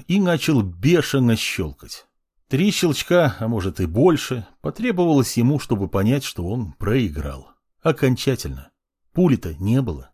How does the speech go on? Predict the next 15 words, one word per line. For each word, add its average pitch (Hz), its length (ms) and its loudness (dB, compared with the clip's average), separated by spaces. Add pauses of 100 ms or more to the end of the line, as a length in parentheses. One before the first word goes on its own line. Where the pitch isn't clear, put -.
(300)
Я 170 120 -2
подсуетился 170 800 0
ещё 104 240 -2
в - 60 -6
самом 143 420 2
начале. 90 480 -2 (560)
Желая 131 380 2
его 156 360 2
лишь 143 280 -2
припугнуть, 104 760 -4 (160)
я 147 160 -2
вмазал 101 600 2
ему 92 280 -4
по 180 260 2
лбу. 104 260 -4